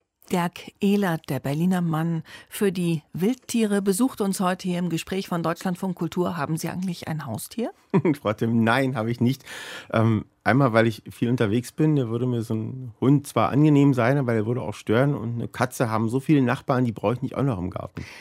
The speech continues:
Speaker 1: Sie haben aber jetzt schon mit Anfang fünfzig eine Stiftung, die nach Ihnen benannt ist. Wie kam's dazu und wofür gibt es die?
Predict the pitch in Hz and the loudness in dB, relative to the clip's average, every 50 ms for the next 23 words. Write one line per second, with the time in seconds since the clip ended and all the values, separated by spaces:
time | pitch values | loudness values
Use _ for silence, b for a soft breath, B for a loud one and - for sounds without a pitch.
0 | B B B - - 196 196 202 208 233 269 285 285 277 - 254 247 262 269 277 | B B B -4 -2 0 2 4 4 6 6 4 2 2 2 2 2 2 0 0
1 | 285 - _ _ - 185 165 151 156 - - - - - - - 226 247 262 277 | -2 -6 _ _ -6 -4 -4 -4 -4 -8 -12 -12 -10 -6 -2 0 2 2 2 2
2 | 262 196 170 - - 170 180 - 180 175 - - 196 190 - - - - 233 220 | 0 0 0 0 -2 -2 -2 -4 -6 -6 -4 -2 -2 -2 -2 -6 -8 -8 -8 -8
3 | - - - 151 175 170 165 170 160 - - - - - 226 220 - - - - | -8 -6 -4 -4 -2 0 -2 -2 -2 -4 -6 -4 0 0 0 0 -2 -8 -10 -4
4 | - 156 151 165 180 240 330 - B B B B B B B B B - - 196 | -2 0 0 2 0 0 -2 -6 B B B B B B B B B -2 0 0
5 | 196 185 202 - - 202 196 196 196 185 175 175 165 170 160 139 139 175 208 233 | 0 0 -2 -2 0 2 2 2 2 2 2 0 0 0 0 0 0 -2 -2 -4
6 | - - - 262 - - - - - 175 175 - - - 139 175 - 233 220 - | -4 -8 -10 -10 -10 -12 -14 -12 -10 -10 -10 -8 -8 -8 -8 -6 -6 -8 -8 -8
7 | - 226 208 190 - 196 190 - 202 180 - - 151 - - 220 - - - - | -6 -6 -6 -6 -6 -8 -8 -8 -10 -10 -8 -10 -12 -12 -12 -12 -12 -12 -8 -8
8 | 240 339 | -10 -10